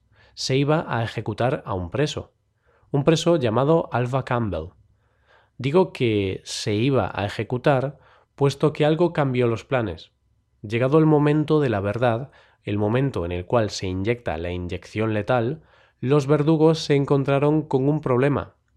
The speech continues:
No encontraban sus venas. Ante este problema, la ejecución tuvo que ser cancelada,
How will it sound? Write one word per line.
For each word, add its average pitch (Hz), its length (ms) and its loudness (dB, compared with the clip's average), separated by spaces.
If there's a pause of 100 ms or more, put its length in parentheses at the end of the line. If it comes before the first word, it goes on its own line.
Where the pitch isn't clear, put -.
(300)
No 147 300 4
encontraban 127 720 2
sus 101 200 -8
venas. 101 520 -4 (500)
Ante 120 320 0
este 156 220 0
problema, 139 640 2
la 131 300 0
ejecución 156 640 0
tuvo 170 300 4
que 127 100 -4
ser 120 220 -4
cancelada, 101 640 -2